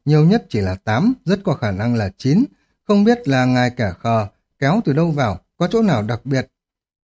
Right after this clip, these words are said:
Giọng nói mang theo đặc sắc của người Bách Lung, nhưng không hẳn là ở Bách Lung. Người treo ngược cũng đang quan sát thành viên mới, bước đầu xác nhận rằng đối phương không thể tạo thành uy hiếp cho mình. Mặt trời Direct thì chẳng hề nghĩ gì nhiều,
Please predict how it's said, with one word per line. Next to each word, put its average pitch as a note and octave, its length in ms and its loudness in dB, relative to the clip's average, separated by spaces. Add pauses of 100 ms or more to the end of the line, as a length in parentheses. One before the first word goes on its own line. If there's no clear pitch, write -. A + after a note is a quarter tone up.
Giọng C3+ 260 0
nói C3+ 220 2
mang F3 260 2
theo C#3+ 180 0
đặc B2+ 220 -2
sắc - 280 -6
của A#2 80 -4
người G2+ 240 -2
Bách - 240 -6
Lung, C3+ 240 0 (200)
nhưng G#3 160 4
không G3+ 200 -2
hẳn A#2+ 200 -2
là G#2+ 120 -2
ở F#2 120 -2
Bách E3 260 -4
Lung. C#3+ 220 2 (720)
Người D#3+ 200 4
treo G#3 160 2
ngược F3 280 2
cũng D3+ 160 -4
đang C3+ 160 2
quan A2+ 240 -2
sát G3+ 240 -4
thành F#2+ 200 -4
viên A#2+ 180 0
mới, D3+ 280 0 (260)
bước A#3+ 200 0
đầu C#3+ 160 2
xác G#3+ 180 -4
nhận C#3+ 260 2
rằng B2+ 220 0 (220)
đối F3+ 160 2
phương G#3 240 2
không G3+ 220 -2
thể C3 120 -2
tạo A#2 280 -4
thành F#2+ 240 -6
uy B2+ 120 0
hiếp G3+ 200 4
cho D#3+ 100 -2
mình. A2+ 240 0 (760)
Mặt D#3+ 160 2
trời D#3+ 160 2
Direct G#3+ 380 2
thì C#3+ 140 0
chẳng G2+ 220 -2
hề A#2+ 200 -2
nghĩ E3+ 200 0
gì D3 160 0
nhiều, A2 340 0